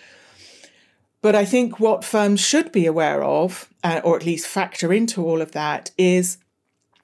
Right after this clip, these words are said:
it's again a what if. What if, as part of that post-pandemic review, something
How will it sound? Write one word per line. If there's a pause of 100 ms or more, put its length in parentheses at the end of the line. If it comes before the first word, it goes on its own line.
it's
again
a
what
if. (460)
What
if,
as
part
of
that
post-pandemic
review, (460)
something